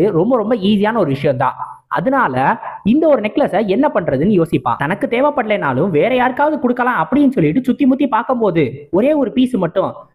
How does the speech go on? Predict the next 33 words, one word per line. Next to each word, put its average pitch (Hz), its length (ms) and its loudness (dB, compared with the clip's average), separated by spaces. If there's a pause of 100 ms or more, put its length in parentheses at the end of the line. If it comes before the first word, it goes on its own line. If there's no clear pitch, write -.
(120)
"ஆ, 302 80 2 (760)
ஆ" 294 60 2 (540)
அப்படின்னு 262 280 0
சொல்லி 160 280 0
ரொம்ப 233 240 2
மூச்சு 190 300 0
வாங்கி 262 220 0
போயிட்டு 175 260 0
இருக்கோம். 127 300 -4 (180)
யாருன்னு 254 440 -2
பார்த்தா 220 240 -2
நம்ம 247 180 -2
ஹண்டர் 247 460 -4
இம்மு. 220 180 2 (520)
"ஹண்டர் 302 380 -2
இம்" 294 100 2 (140)
அப்படின்னு 247 340 -2
கூப்பிடுவானா 220 460 0
உடனே 208 400 0 (340)
"என்ன?" 165 260 2 (320)
அப்படின்னு 160 360 -2
சொல்லி 160 160 0
திரும்பி 208 260 0
பார்ப்பாரு. 151 420 -2 (380)
பார்த்தா 165 260 -2 (440)
நம்ம 208 220 0
ஹண்டர் 277 300 -2
இம்மை 226 200 0
பார்த்து 160 260 -4
நம்ம 185 160 -2
ஜின்னு 196 300 -2
சொல்லுவான், 151 420 2 (280)
"யோ 285 140 4